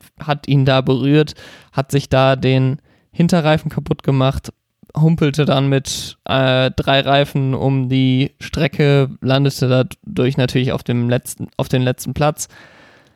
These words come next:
Dann, als das Rennen, er das Rennen langsam wieder aufnehmen konnte, drehte er sich beim Ausgang von Kurve vier beziehungsweise beim Eingang von Kurve fünf, wo er dann mit dem,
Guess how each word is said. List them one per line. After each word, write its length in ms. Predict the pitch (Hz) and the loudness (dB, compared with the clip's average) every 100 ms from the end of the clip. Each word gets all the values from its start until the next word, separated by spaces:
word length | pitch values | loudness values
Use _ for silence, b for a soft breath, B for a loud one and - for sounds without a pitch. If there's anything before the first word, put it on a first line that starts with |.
| B B _ _ | B B _ _
Dann, 360 | 131 143 143 139 | -2 2 2 2
als 180 | 135 139 | 2 2
das 200 | 139 131 | 2 2
Rennen, 480 | 143 147 143 143 - - | 4 4 4 2 -2 -2
er 140 | 143 | 0
das 180 | 139 131 | 0 0
Rennen 180 | 143 143 | 0 2
langsam 320 | 143 143 139 | 2 2 2
wieder 200 | 135 120 | 2 2
aufnehmen 380 | 151 - 139 135 | 0 0 -2 0
konnte, 600 | 143 139 135 135 135 127 - | -2 -2 -2 -2 -2 -2 -8
drehte 380 | - 139 151 147 | -6 -2 0 0
er 180 | 131 131 | 2 2
sich 360 | 131 135 - - - | 2 -2 -8 -12 -2
beim 280 | 131 135 | 0 2
Ausgang 400 | 110 139 - 139 | 0 -2 0 -2
von 200 | - 135 | 0 -4
Kurve 320 | - 135 131 123 | 0 2 2 0
vier 520 | - 151 151 147 139 180 _ _ _ _ _ _ _ _ | -2 2 4 4 0 -6 _ _ _ _ _ _ _ _
beziehungsweise 720 | - 143 135 131 127 131 131 | -4 0 2 2 2 2 2
beim 240 | 127 131 123 | 2 0 0
Eingang 320 | 131 135 135 | 0 0 -2
von 220 | - 131 | -2 -4
Kurve 260 | 131 123 123 | -2 -2 -2
fünf, 420 | - 143 147 - | -2 0 0 -2
wo 100 | 131 | -2
er 80 | 127 | -2
dann 180 | 131 131 | -2 -2
mit 180 | 123 | -4
dem, 220 | 131 127 | -4 -4